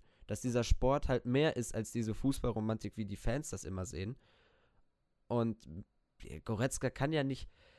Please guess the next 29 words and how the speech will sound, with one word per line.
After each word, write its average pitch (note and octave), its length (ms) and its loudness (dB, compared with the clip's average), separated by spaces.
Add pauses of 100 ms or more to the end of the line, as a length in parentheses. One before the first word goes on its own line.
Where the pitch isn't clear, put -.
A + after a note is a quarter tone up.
(180)
der, B2+ 280 4
also C3 220 -2
der B2 240 4
betont C#3 480 6
ja C#3+ 80 4
oft D3 200 -4
genug, D3+ 320 0
dass A#2 180 0
er A#2 160 2
immer C3+ 160 4
noch A#2+ 140 -2
V-F-L-Fan B2 720 2
ist - 260 -4
und A2+ 240 -4
das A2 160 -6
siehst E3+ 280 -2
du C3+ 40 2
ja A#2 140 4
auch - 140 -2
überall, A#2+ 300 2
das G#2 140 -2
ist - 160 -6
ja A#2+ 80 0
nicht A#2+ 140 -6
irgendein A#2+ 340 -4
dummes C3+ 280 -2
Geschwafel. A#2 680 -6 (1160)
Also G#2 400 -4 (320)
ich - 180 -16